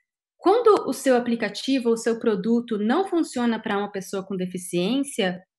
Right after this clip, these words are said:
você tá excluindo aquela população como potencial cliente do seu negócio. É,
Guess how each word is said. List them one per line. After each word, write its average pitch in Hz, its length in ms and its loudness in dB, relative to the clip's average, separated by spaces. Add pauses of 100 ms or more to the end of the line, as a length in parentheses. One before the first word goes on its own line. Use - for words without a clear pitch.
você 220 160 -2
tá 277 200 0
excluindo 311 540 2
aquela 233 240 0
população 214 580 -4
como 254 220 -4
potencial 254 640 -2
cliente 247 400 -4
do 233 100 -6
seu 233 140 -8
negócio. 180 580 -6 (1000)
É, 196 400 2